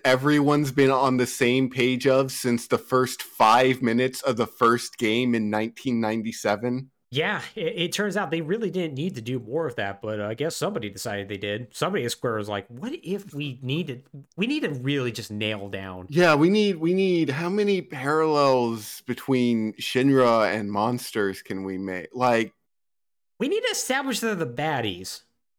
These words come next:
Speaker 2: Can we do that? And Nojima is like, "Listen, man, I got a couple
Speaker 1: <laughs>
Speaker 2: of novels." So, so yeah, like, um,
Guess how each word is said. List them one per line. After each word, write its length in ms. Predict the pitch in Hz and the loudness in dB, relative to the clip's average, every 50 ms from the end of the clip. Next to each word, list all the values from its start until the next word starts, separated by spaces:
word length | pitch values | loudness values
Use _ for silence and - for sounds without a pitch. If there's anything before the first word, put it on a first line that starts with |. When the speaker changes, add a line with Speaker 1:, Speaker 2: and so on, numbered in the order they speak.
| _ _ | _ _
Speaker 2:
Can 200 | - 247 285 302 | -6 -4 -2 -2
we 100 | 370 370 | -2 -2
do 200 | 359 349 294 233 147 | -2 -2 -2 -2 -2
that? 420 | 117 95 90 90 98 - - - - _ _ _ _ _ _ _ _ _ _ _ _ _ _ _ - | -2 -4 -4 -4 -6 -8 -10 -14 -16 _ _ _ _ _ _ _ _ _ _ _ _ _ _ _ -4
And 100 | 131 143 | -2 -2
Nojima 400 | 160 160 - - 185 185 190 208 | -2 -2 -2 -2 -2 0 0 -2
is 180 | 170 - - | -2 -2 -2
like, 200 | 139 143 135 - | -4 -4 -4 -6
"Listen, 360 | 98 98 107 104 - - 92 92 | -6 -6 -6 -6 -6 -8 -8 -10
man, 260 | 98 107 95 101 98 - _ _ _ _ _ _ _ _ - | -8 -8 -6 -8 -8 -10 _ _ _ _ _ _ _ _ -4
I 60 | 117 | -2
got 140 | 127 139 139 | 0 0 0
a 40 | |
couple 260 | 131 151 143 117 107 165 | 2 2 0 2 4 2
Speaker 1:
<laughs> 0 | |
Speaker 2:
of 60 | 135 | 2
novels." 500 | 107 104 101 95 95 95 110 - - - _ _ _ _ _ _ _ _ _ _ _ _ - | 2 2 -2 -4 -6 -8 -10 -10 -12 -14 _ _ _ _ _ _ _ _ _ _ _ _ -4
So, 240 | 170 131 107 101 - - _ _ _ _ _ _ _ _ _ _ _ _ _ _ _ - | -4 -2 -4 -6 -8 -14 _ _ _ _ _ _ _ _ _ _ _ _ _ _ _ -4
so 240 | 269 294 302 320 311 | -2 -2 -2 -2 -4
yeah, 480 | 302 320 370 330 330 254 151 117 113 - 170 | -4 -4 -2 -2 -2 -2 -2 -4 -8 -8 -8
like, 440 | 156 156 151 147 143 135 139 - 143 | -6 -4 -2 -2 -2 -4 -6 -10 -10
um, 420 | 123 117 113 110 101 104 107 - | -10 -8 -8 -8 -8 -10 -14 -16